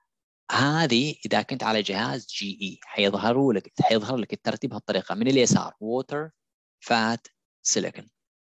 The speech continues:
تمام؟ الفات في النص، والووتر يمين، ي-، يمين، يساره، والسيليكون يمينه.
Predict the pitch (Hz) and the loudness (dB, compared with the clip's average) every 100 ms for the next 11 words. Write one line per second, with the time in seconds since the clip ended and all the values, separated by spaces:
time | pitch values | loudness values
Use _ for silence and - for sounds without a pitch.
0 | _ _ - 104 123 143 _ _ - - | _ _ -6 -2 -2 -4 _ _ -12 -2
1 | 127 113 - 117 151 - - - _ _ | 0 0 -2 -6 -4 -6 -8 -10 _ _
2 | _ - 98 110 - 120 117 117 120 120 | _ -6 -2 -2 0 2 2 2 -2 0
3 | 113 - 107 98 104 110 110 120 113 123 | -2 -2 -2 -2 -2 -4 -2 0 0 -4
4 | - _ _ _ - - 107 - 107 92 | -12 _ _ _ -10 -4 -2 -4 -8 -12
5 | - | -18